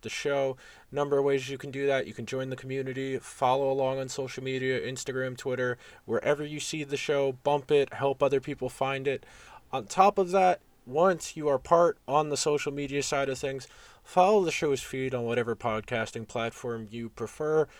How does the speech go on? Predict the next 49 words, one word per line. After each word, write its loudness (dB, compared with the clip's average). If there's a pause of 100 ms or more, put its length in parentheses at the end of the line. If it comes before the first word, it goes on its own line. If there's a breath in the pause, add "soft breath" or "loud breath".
(140 loud breath)
The -14
show 0
is -2
available 2
on -2
all 4
of -10
the -8
major -4
podcasting -6
platforms, -2
Apple -2
Podcasts, -2
Spotify, -4
Google -8
Play, -4
SoundCloud, -4
Stitcher. -4 (800 loud breath)
If -8
it -2
is -4
not 2
on 0
a -8
podcasting -4
platform -4 (100)
you -10
use, -8
please -8
slide -2
me -6
a -4
D -2
M. -4
I -8
can -16
get -6
the -4
R -2
S -6
S -2
feed -6
up -6
in -6
about -4
five -4
minutes. -6
It's -18
not -8